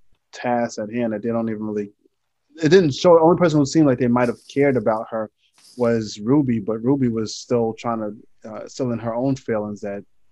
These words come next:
like, she was looking for her, but then at the same time, she's still stuck on herself and, uh, being a Black woman and, um, the struggles of being a person of color, uh, at that time,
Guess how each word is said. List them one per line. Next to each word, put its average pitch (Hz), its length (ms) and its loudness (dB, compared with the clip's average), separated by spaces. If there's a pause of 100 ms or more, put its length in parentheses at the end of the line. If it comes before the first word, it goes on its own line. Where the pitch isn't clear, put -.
(920)
like, 113 120 -4
she - 120 -2
was 131 80 2
looking 170 260 0
for 170 140 2
her, 156 80 4
but 131 140 2
then 123 140 0
at 120 100 -2
the - 60 -20
same 123 220 -4
time, 117 220 -6
she's 117 220 -10
still 123 200 -4
stuck 120 300 -10
on 117 80 -10
herself 110 560 -8
and, 104 200 -12
uh, 107 300 -14
being 117 200 -6
a 107 40 -8
Black 107 320 -10
woman 107 360 -8
and, 101 220 -16 (200)
um, 95 200 -20
the - 60 -20
struggles 117 460 -8
of 104 100 -10 (120)
being 110 240 -8
a 101 40 -14
person 104 300 -12
of 104 80 -18
color, 110 360 -6 (540)
uh, 117 120 -10
at 117 180 -4
that 110 200 -6
time, 113 420 -2